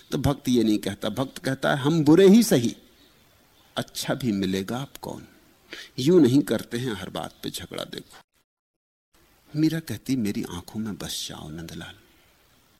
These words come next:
तुम मेरे भीतर रहने लगो। बसो मेरे नैनन में नंदलाल, मोहनी मूरत, सांवरी सूरत, नैना बने विशाल।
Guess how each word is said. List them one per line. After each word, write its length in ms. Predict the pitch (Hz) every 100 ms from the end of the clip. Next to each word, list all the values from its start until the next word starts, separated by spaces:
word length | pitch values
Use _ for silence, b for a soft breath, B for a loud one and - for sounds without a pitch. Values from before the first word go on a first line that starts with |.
| _ _ _ _ _ _ _ _ -
तुम 120 | 170 160
मेरे 260 | 147 151
भीतर 340 | 120 101 - 123
रहने 320 | 98 95 82
लगो। 300 | - - - - _ _ _ _ _ B B B 123
बसो 420 | 135 - 170 185
मेरे 300 | 151 123 139
नैनन 360 | 120 113 113
में 340 | 113 117 139 147
नंदलाल, 640 | 113 98 92 98 101 113 - - - - _ _ _ _ _ _ _ _ _ _ _ _ B B -
मोहनी 520 | 131 127 127 143 147
मूरत, 720 | 107 104 107 131 _ _ - - _ _ _ B B B
सांवरी 580 | - - 123 104 104 120
सूरत, 760 | 117 - 104 104 - _ - _ _ _ B B -
नैना 460 | 110 107 104 120 120 -
बने 220 | 101 113
विशाल। 560 | 98 95 - 104 120